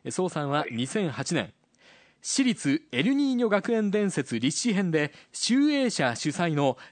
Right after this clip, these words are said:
Speaker 1: ジャンプ小説新人賞スプリング春季フリー部門で銀賞受賞。さらに二千九年、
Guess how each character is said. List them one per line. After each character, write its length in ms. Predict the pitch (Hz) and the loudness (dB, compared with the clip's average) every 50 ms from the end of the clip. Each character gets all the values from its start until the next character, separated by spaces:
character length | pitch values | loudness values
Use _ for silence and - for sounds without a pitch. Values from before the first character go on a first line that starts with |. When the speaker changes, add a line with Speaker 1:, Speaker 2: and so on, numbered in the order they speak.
| - | -12
Speaker 1:
ジ 140 | 131 120 175 | -4 0 2
ャ 80 | 226 269 | 2 2
ン 80 | 277 | 2
プ 120 | 247 277 254 | 0 0 0
小 240 | - - 277 262 233 | 2 2 2 2 2
説 300 | - 156 139 - 127 - | 2 0 -4 -4 -4 -4
新 240 | - 208 233 233 | -2 0 0 0
人 160 | 208 220 202 160 | 0 0 -2 -2
賞 320 | - 139 113 104 104 104 | 0 0 0 0 -2 -4
ス 160 | - - - | -8 -8 -2
プ 100 | - 302 | 0 0
リ 100 | 294 277 | 2 2
ン 120 | 240 196 151 | 2 0 0
グ 80 | 123 120 | -2 -2
春 240 | - 254 269 226 | -2 0 -2 -2
季 140 | 180 - 120 | -2 -4 -4
フ 100 | - - | -4 -2
リ 200 | 185 247 269 269 | 0 0 0 0
ー 20 | 214 | 0
部 80 | 254 | 0
門 180 | 247 226 196 165 | 0 0 0 0
で 160 | 143 131 117 | 0 -2 -2
銀 260 | 120 123 185 262 277 | -2 -2 -2 0 0
賞 220 | 233 - 254 202 165 | 0 0 2 2 2
受 220 | 131 110 123 127 | 0 0 -4 -2
賞。 280 | - 214 220 196 - - - - - - - | 0 2 2 2 0 -2 -6 -14 -20 -18 -10
さ 140 | - - 233 | -4 -2 -2
ら 100 | 262 233 | 0 0
に 120 | 185 147 | 0 0
二 140 | 131 139 160 | 0 0 -2
千 260 | 170 - 294 277 214 | 0 0 0 0 0
九 120 | - - 170 | 0 0 0
年、 220 | 170 156 113 92 | 0 0 0 -2